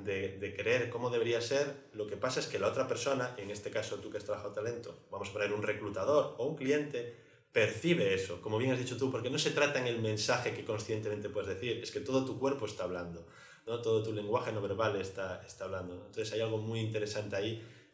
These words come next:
realmente, como dices tú, conectar con esa autenticidad y sobre todo, y yo lo que siempre traigo, qué liberador es, ¿verdad? Porque tiene que ser cansadísimo tener que estar cuidando de una máscara constantemente,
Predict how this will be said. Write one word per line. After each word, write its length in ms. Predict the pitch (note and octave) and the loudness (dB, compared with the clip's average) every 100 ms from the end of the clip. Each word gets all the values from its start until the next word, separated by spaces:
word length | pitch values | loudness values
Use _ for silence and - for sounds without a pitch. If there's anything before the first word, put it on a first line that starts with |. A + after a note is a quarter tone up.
| F#2+ | -2
realmente, 340 | G2 G#2+ G#2+ | 0 2 2
como 80 | G2+ | 0
dices 220 | G#2 - | -2 -6
tú, 220 | A#2+ B2+ | -4 -4
conectar 500 | B2 F#2 F2+ - A2 | -4 -4 -2 0 0
con 140 | A2+ G#2+ | 2 0
esa 160 | G2+ | 0
autenticidad 680 | G#2 G#2+ G2 - G2+ A#2+ - - - - - | -2 -4 -10 -6 0 0 -2 -12 -20 -20 -10
y 40 | G#2+ | -2
sobre 180 | G#2 | 0
todo, 560 | G2 A2 B2 B2 - - - _ _ | 4 6 6 4 -4 -16 -20 _ _
y 100 | G2+ | -8
yo 120 | G2+ | -2
lo 100 | G#2+ | 0
que 80 | A2 | 0
siempre 220 | A2 G#2 | 0 0
traigo, 500 | G2+ A2+ A#2 C3 - | 4 4 6 2 0
qué 140 | - B2 | 0 2
liberador 520 | B2 A2+ F#2+ A2+ A2+ | 6 6 8 6 6
es, 220 | G2+ G2+ | 4 2
¿verdad? 260 | F2 F#2 G2+ | -2 -2 -2
Porque 160 | F#2+ | -4
tiene 180 | F#2 A#2 | -2 -2
que 60 | A2+ | 0
ser 220 | A2+ A2+ | 0 0
cansadísimo 720 | G2+ F#2+ F#2+ G2 A2 B2+ B2 | 0 0 -2 0 0 2 0
tener 300 | B2 G2+ G#2 | 0 2 0
que 60 | G#2 | 0
estar 280 | - G#2+ G#2 | 0 0 0
cuidando 340 | G2 G2 G#2 G#2 | 0 0 2 2
de 80 | |
una 120 | F#2+ F#2+ | 0 2
máscara 460 | G2+ G#2 A2+ G#2+ | 2 2 2 0
constantemente, 960 | G2 - - G2+ F#2+ G2+ G#2 G#2+ A2+ | 0 -6 -4 -2 0 0 0 0 -2